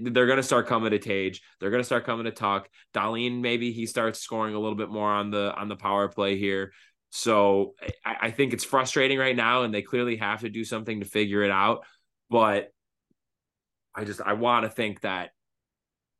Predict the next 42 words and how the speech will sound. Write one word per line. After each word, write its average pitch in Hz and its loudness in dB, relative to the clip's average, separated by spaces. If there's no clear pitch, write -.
within 123 0
the 120 2
next 110 -2
couple 101 -2
of 90 -4
weeks 98 -4
that 98 -8
that's 98 -6
gonna 95 -4
at 87 -6
least 98 -4
get 98 -2
figured 95 0
out. 92 0
And 90 -8
instead 101 0
of 95 -2
it 101 -4
being 98 -4
completely 113 4
abysmal, 95 2
we'll 95 2
at - -8
least 101 -4
work 104 0
our 101 2
way 95 2
up 95 -2
to, 95 -6
like, 90 -4
an 107 0
average, 90 -4
you 95 -4
know, 90 -2
maybe 98 0
they're 95 2
around, 92 0
like, 90 -4
in 101 -4
the 90 0
fourteen 120 2
to 95 0